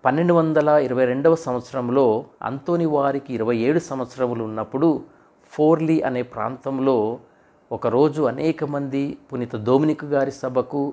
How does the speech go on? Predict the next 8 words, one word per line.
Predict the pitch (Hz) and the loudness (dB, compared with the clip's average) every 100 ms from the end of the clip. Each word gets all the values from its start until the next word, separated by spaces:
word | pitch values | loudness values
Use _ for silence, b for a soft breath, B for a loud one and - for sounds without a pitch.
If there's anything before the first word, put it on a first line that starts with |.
| 135 | -4
అలాగే | 113 120 120 | -2 0 -2
ఫ్రాన్సిస్ | 120 110 127 131 156 - | -6 -6 -8 -10 -10 -4
వారి | 139 131 | -4 -4
సభకు | 127 123 123 - - | -8 -8 -8 -10 -12
చెందిన | 117 117 | -10 -8
మఠవాసులు | 107 101 127 135 143 - 131 117 104 120 - | -6 -4 0 0 0 -2 -4 -2 -4 -8 -10
గురుపట్టమును | 110 147 156 131 - 120 117 117 | -2 -2 0 -4 -4 -8 -6 -8
పొందుతున్నారు. | - 107 113 123 107 98 | -8 -8 -6 -4 0 0